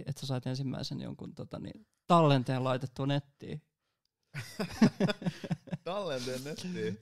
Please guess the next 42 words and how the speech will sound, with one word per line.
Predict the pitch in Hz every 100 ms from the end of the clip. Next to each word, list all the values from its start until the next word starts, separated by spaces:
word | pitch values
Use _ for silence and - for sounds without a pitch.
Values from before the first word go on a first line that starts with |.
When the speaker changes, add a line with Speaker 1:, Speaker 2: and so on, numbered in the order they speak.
| 220
Speaker 1:
Niin, | 226 165
tuliks, | 151 185 156 -
tuliks, | 202 185 -
tota | 156 139
niin, | 135 135 - 139
hierottua | 151 135 - 143 131 - - -
pitkään | 151 - 123 131
ennen | 131 131
kuin | 127 - 139
huomasit, | 147 131 143
että | -
hitto, | 151 - 127
tämähän, | - 139 139 131 - _ -
tämähän | 135 139 131
on | 131
ihan | 139 139 -
oikeasti, | - - - - -
tota | - -
niin, | - 156 _
kuunneltavaa | - 139 110 - 87
tavaraa? | - 196 - - - 480 440 466 - - _ _
<laughs> | _ _ - - -
Speaker 2:
Pakko | 190 190 175
sanoa, | 165 143
että | 127 147
ei | 147
kyllä | 151 147
hierottu | 143 127 - -
ihan | 147 135 113
liikaa. | 98 90 - -
Speaker 1:
Okei. | 190 165 175
Speaker 2:
Et, | - -
et, | 117 -
et | 127
silloin | 156 175 170
se |
SoundCloud | 160 165 131 113
oli | 110 110
just | 113 113
silloin | 107 92 87
niinku, | 90 85 -
Speaker 1:
Niin. | 160 113